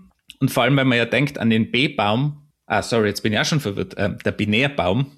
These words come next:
B-Baum und Binärbaum ist ja immer s-, sehr verwirrend. Der Binärbaum im Hauptspeicher hat ja nur zwei Kindsknoten. Jetzt wäre ja die Frage immer, warum habe ich überhaupt so eine, unter Anführungszeichen, schlechte Indexstruktur für den Hauptspeicher? Die Argumentation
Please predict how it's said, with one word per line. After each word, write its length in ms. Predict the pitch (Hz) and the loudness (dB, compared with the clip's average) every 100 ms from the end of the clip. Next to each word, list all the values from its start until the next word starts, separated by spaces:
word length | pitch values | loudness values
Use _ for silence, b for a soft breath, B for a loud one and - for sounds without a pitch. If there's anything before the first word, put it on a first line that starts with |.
| - | -8
B-Baum 340 | 104 110 104 | -4 -2 -2
und 140 | 104 - | -2 -2
Binärbaum 420 | 104 107 107 101 | -2 -2 -2 -4
ist 140 | 95 | -4
ja 60 | 101 | -6
immer 180 | 104 101 | -4 -6
s-, 180 | - - | -8 -10
sehr 220 | - 104 | -4 -4
verwirrend. 480 | - 104 107 110 - B _ | -6 -8 -6 -8 -12 B _
Der 100 | 117 | -4
Binärbaum 600 | 117 131 127 185 113 139 | 2 2 2 2 2 2
im 160 | 135 127 | 2 0
Hauptspeicher 480 | 135 - 139 147 147 | 0 -2 -2 0 0
hat 160 | 139 | 0
ja 60 | 156 | 0
nur 360 | 156 151 147 - | 2 0 -2 -6
zwei 280 | - 127 | 0 0
Kindsknoten. 800 | 113 - 113 - - 90 - - _ _ - | 0 0 -2 -2 -6 -8 -10 -18 _ _ -8
Jetzt 160 | 110 | -4
wäre 220 | 123 135 147 | 0 2 2
ja 40 | |
die 380 | 143 135 135 - | 2 2 2 -4
Frage 380 | - 131 135 143 | -4 0 2 2
immer, 220 | 143 131 | 2 2
warum 340 | 131 127 135 | 0 2 2
habe 220 | 123 147 147 | 2 0 0
ich 60 | |
überhaupt 580 | 104 113 107 104 - - _ _ - | 0 0 0 -2 -8 -16 _ _ -14
so 220 | - 113 | -2 2
eine, 320 | 113 110 113 | 4 2 -2
unter 160 | - - | -4 0
Anführungszeichen, 640 | 117 123 117 - 101 - | 0 0 -4 -2 -2 -4
schlechte 680 | 107 - 117 - 110 98 - _ _ | -4 -2 -2 -2 -4 -4 -8 _ _
Indexstruktur 840 | 113 104 95 - 104 - 98 95 - | -4 -2 -2 -6 -10 -10 -12 -12 -10
für 160 | - | -6
den 180 | 107 95 | -4 -4
Hauptspeicher? 540 | - - - - - | -6 -10 -10 -10 -8
Die 100 | 87 | -4
Argumentation 760 | 78 120 123 120 117 120 143 147 | 0 2 0 0 -2 0 0 -2